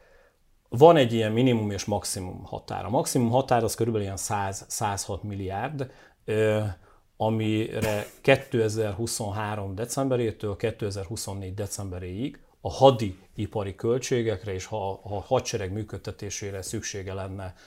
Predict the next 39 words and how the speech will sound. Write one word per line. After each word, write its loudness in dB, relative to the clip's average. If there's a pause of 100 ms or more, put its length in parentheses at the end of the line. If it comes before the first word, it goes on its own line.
(140)
Ukrajnának. -8
Ez 0
a, 4
ez 0
a -4
teteje, -4 (280)
ö, -4
az -8
összegnek. -8
És -8
van 8
egy 8
alsó 8
határ, 0
ez 0
megközelítőleg -4
ilyen -8
hatvanöt -4
és -10
hetven -10
milliárd, -10
ö, -8 (160)
dollár -12
között -14
van. -14 (680)
Ezt 8
próbálja 6
a 4
vészterv 2
oldaláról -2
összehozni -6
Németország, -4
és 0
ezért 0
mondom -8
azt, -10
hogy -8
az -6
elmúlt -6